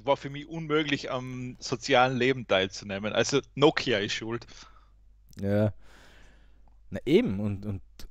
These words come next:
Speaker 2: I C Q, das fällt für mich nachher ins gleiche Ding. Das war, hab ich halt einmal kurzfristig verwendet. Ich gla-, ich glaub, oft war's auch einfach nur so als, als Chat-Tool beim Online-Gamen oder so haben wir das noch teilweise verwendet gehabt, aber da hat's nachher auch,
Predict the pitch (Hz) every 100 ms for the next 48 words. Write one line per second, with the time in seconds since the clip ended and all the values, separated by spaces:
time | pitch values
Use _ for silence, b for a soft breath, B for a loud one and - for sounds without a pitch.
0 | - - - - - - - - 107 113
1 | - - - 147 175 139 - 139 - 139
2 | 147 143 139 139 135 123 - 120 131 123
3 | 175 156 98 107 98 73 82 90 113 135
4 | 120 120 107 - 135 - 135 - 123 -
5 | 95 101 147 147 107 - 98 92 101 101
6 | - B B B - 101 123 - 120 -
7 | 117 98 117 - - - 107 104 113 95
8 | 98 - - 92 - - 110 - 147 131
9 | 123 107 101 104 135 135 135 139 139 135
10 | 127 - 131 139 135 131 131 - 123 135
11 | 131 123 - 120 127 147 - 135 107 104
12 | 101 101 - 104 98 76 104